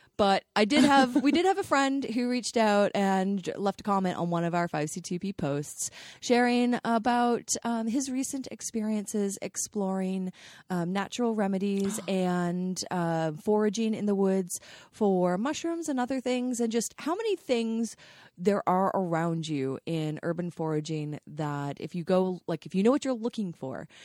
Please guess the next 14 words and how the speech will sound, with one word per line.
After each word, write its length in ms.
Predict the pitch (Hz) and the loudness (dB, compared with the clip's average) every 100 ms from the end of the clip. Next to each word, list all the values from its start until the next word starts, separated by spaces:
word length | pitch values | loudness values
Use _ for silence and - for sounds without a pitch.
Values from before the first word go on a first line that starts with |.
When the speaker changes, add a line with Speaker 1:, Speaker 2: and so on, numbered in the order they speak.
| - - | -20 -2
Speaker 1:
can 200 | 190 170 | -2 0
be 80 | |
used 420 | 175 170 160 156 - | 0 0 0 -2 -4
for 640 | 160 151 151 147 147 147 - | 0 0 0 -2 -2 -4 -6
medicinal 760 | 165 160 160 - 165 156 156 156 | -4 -2 -2 -2 -2 0 -2 -4
and, 680 | 156 151 147 147 147 147 143 - | -4 -4 -4 -4 -6 -8 -10 -8
and 180 | 151 | -8
teas 440 | - 208 185 185 170 | -4 -2 0 -2 -4
and 140 | 156 | -6
that 140 | 160 - | -6 -6
sort 140 | 160 | -6
of 100 | 156 | -6
thing. 280 | - 156 156 | -4 -4 -4
And, 120 | 147 | -8